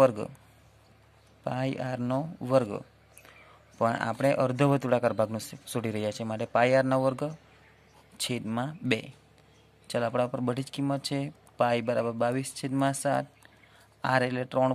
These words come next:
પોઇન્ટ પાંચ આખાનો વર્ગ છેદમાં બે. ચાલો, સૂત્ર આ છેદને ફરીથી નીચે આપી દઈએ, ફરીથી લખીએ એકવાર. બાવીસ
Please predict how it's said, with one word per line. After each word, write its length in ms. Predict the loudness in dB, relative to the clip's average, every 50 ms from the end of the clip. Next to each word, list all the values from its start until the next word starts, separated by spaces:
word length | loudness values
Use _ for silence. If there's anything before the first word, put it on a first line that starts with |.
| 0 -2
પોઇન્ટ 240 | -2 -2 -2 -4 0 0
પાંચ 280 | 2 2 2 -2 -8 -12 -14 -16 -18 _ _ _ _ _ _ _ _ _ _ _ _ _ _ _ _ _ _ _ -20 -4 -4 -4
આખાનો 440 | -4 -2 -6 -8 -8 -6 -6 -6 -6 -8 -10 -12 _ _ _ -14
વર્ગ 300 | -8 -4 -4 -4 -4 -6 -10 -14 -14 -16 -16 -16 -16 -20 _ -20 _ -20 -20 _ _ _ _ _ _ _ _ _ _ _ _ _ -20 _ _ _ -20 -20 -20 _ _ _ _ -10
છેદમાં 560 | -8 -6 -4 -2 -2 -2 -4 -4 -4 -4 -4 -6 -8 -12 _ _ _ _ _ _ _ _ _ _
બે. 200 | -6 -6 -4 -6 -6 -10 -16 -20 -20 _ _ -20 -20 -20 -20 -20 -20 -20 -20 -20 -20 -14
ચાલો, 160 | -12 -10 -8 -8
સૂત્ર 280 | -8 -8 -8 -4 -2 0
આ 160 | 0 -2 -2
છેદને 240 | -4 -4 -4 -4 -4
ફરીથી 340 | -4 -2 -2 -2 -2 -2 -4
નીચે 180 | -4 -4 -4 -4
આપી 220 | -4 -4 -4 -4 -4
દઈએ, 180 | -2 -4 -4 -6 -8 -14 _ _
ફરીથી 280 | -6 -6 -4 -4 -4 -6
લખીએ 200 | -6 -6 -6 -8
એકવાર. 220 | -6 -4 -6 -6 -6 -10 -16 _ _ _ _ _ _ _ _ _ _ _ _ _ _ _ _
બાવીસ 400 | -6 -4 -4 -2 -2 -4 -4 -6